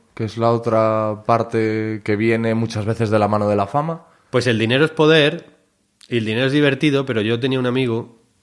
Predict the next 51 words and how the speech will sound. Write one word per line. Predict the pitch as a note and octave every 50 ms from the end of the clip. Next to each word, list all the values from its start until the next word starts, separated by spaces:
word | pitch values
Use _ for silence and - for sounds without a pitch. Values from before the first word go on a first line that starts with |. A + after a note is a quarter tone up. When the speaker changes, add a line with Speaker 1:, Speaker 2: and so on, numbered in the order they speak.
| _ _ _ _ _ _ _ _ _ _ _
Speaker 2:
tengo | - - E2 E2+
un | E2 E2
amigo, | D#2+ G2 A2 A2 F2+ - - - _ _ _ _ _ _ _ _ _ _ _ _ _ _ _
que, | - C3 B2 A2+ A2 A2 G#2+ G#2+ G#2 G#2+ G#2+
no, | A2+ C3 C#3 C3+ - -
que, | - B2+
me, | A#2+ B2 B2 A#2 C3+ C3
que | - C3
nos | B2 B2+ B2
dábamos | C3 C#3+ D#3+ E3+ E3+ D#3 -
cuenta | - D3 D3 C#3+ E3
de | D3+
que | C3 B2+
el | A#2 A#2
dinero | A2+ A#2 B2+ C3
no | B2+ A2+
tiene | G#2 G#2 F#2 F2+
fin. | - - F#2+ F2 F2+ - - _ _ _ _ _ _ _ _ -
O | - A2
sea, | - B2 G2 F2+ E2 - - _ _ _ - - -
en | - A2 A#2
el | A#2 A2+
sentido | - A#2 A#2 A2+ C3+ C#3 C#3+ D3
de | C#3 A#2+
que | B2+ A2+
tú | G#2+ C3+ C3
puedes | C#3+ C#3+ B2+ B2+
ganar | C#3 B2+ B2+ B2+
muchísimo | B2+ A#2+ - C3 A#2 C3+ C3+ C3 C3
dinero, | C3 B2+ C#3 D3+ D3
pero | C#3 B2 A#2 A2+ G#2+ -
el | A#2 A2 G#2
mercado | G#2 G#2 G2+ G2+ A#2+ A#2 A#2+ A#2+
te | A#2+ B2+
ofrece | A2+ - A2+ A2+ - - A2+
siempre | - A#2+ A2+ G#2+ A2+ G2+
la | G2+ F#2+
posibilidad | - G#2 - - G2 G2 G2 F#2
de | F#2 F2
gastarlo. | F2 - - - F#2 F#2 F#2 - _ _ _ _ - - - - - - - _ _ _
Entonces, | - - A#2+ A#2 A#2 - - - _ _ _ -
no | A2 G#2+ A2+
llegas. | G#2+ G2 F#2 - - - - - - - - _ _ _ _
Por | - A2 G#2
ejemplo, | - A2+ G#2 G2+ G2
cuando | G2 F#2+ F#2 G2 G2+
nosotros | G2 - B2 B2 B2+ A#2+
salíamos | - B2 A#2 A#2+ A#2 A2+ A#2+ A#2
con | - A#2+ A#2
los | A#2 G#2+
futbolistas, | A#2+ A#2+ A2+ A#2+ B2 C3+ B2+ - C3 C3+ E3 - -